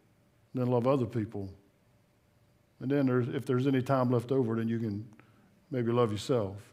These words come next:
Now, that doesn't mean not care about yourself or your value. You understand what I'm saying?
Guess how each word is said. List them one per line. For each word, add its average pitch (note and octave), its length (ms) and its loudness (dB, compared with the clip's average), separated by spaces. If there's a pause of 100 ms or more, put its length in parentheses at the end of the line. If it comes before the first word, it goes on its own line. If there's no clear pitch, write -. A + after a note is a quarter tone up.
Now, D3 100 0
that G3+ 80 4
doesn't E3+ 200 4
mean E3+ 140 4
not C#3 220 2
care A#3 200 0
about C3 300 2
yourself A#2+ 400 -2
or B2+ 100 -2
your A2 140 -2
value. B2+ 400 2
You C3+ 180 -2
understand B2+ 360 -2
what G2+ 60 -4
I'm G2+ 100 -6
saying? B2+ 420 -4